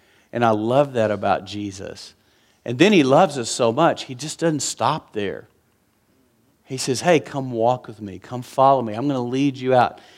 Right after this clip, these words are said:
And we grow from there. So that's the beauty of it. So the difference between Jews and Greek. So really it's a difference between Jews being an Eastern thinker, a Greek being a Western thinker. And we are of the Greek persuasion.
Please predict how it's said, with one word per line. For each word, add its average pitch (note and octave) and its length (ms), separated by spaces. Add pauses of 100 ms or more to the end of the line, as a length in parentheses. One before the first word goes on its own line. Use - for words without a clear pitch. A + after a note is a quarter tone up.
(220)
And A2+ 120
we A#2 140
grow B2 320
from A#2+ 320
there. A2+ 260
So - 180
that's E3+ 180
the C3+ 100
beauty A#2 360
of F#2+ 140
it. - 80 (180)
So - 140
the D#3+ 140
difference E3+ 420
between C3+ 320
Jews C3 400
and B2 160
Greek. B2 460 (180)
So C#3 140
really F#3 280
it's C#3+ 140
a C#3 60
difference C3+ 420
between B2+ 540
Jews C#3 500
being A#2 240
an G#2 80
Eastern B2 540
thinker, A2+ 400 (260)
a - 80
Greek A#2+ 640
being A#2+ 220
a G#2 40
Western G2+ 540
thinker. F#2+ 400 (280)
And G2+ 260
we D3+ 380
are A2+ 220
of A2+ 280
the A2+ 100
Greek A2+ 460
persuasion. C3+ 840